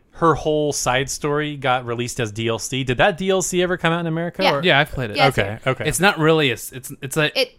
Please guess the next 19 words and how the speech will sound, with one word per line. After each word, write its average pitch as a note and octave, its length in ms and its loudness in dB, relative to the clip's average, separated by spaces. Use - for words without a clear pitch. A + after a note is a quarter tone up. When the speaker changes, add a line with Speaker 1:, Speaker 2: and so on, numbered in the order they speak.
Speaker 3:
it D#3 240 2
takes G#3+ 240 6
place F#3 380 2
after C3+ 300 2
the C3 80 -2
Speaker 2:
it's A2 80 0
Speaker 3:
end A#2+ 100 -2
Speaker 2:
like A2+ 120 0
Speaker 3:
of A2+ 40 -6
the A#2+ 80 2
Speaker 2:
an A2+ 60 0
Speaker 3:
game. A2 100 0
Speaker 2:
epilogue F3 480 -6
Speaker 3:
Yeah. B2 320 -4
Speaker 1:
Okay. G#2 220 -6
Speaker 2:
that G#3 240 0
I F#3+ 100 -8
don't F3 180 -12
like. E3 360 -14